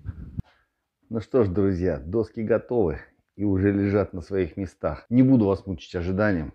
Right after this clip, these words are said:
Пойдёмте посмотрим вместе со мной. Вот, друзья, вот так теперь выглядит моя парная.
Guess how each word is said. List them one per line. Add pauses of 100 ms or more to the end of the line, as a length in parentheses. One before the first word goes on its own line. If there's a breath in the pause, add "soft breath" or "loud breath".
(120)
Пойдёмте
посмотрим
вместе
со
мной. (3750)
Вот,
друзья,
вот
так
теперь
выглядит
моя
парная.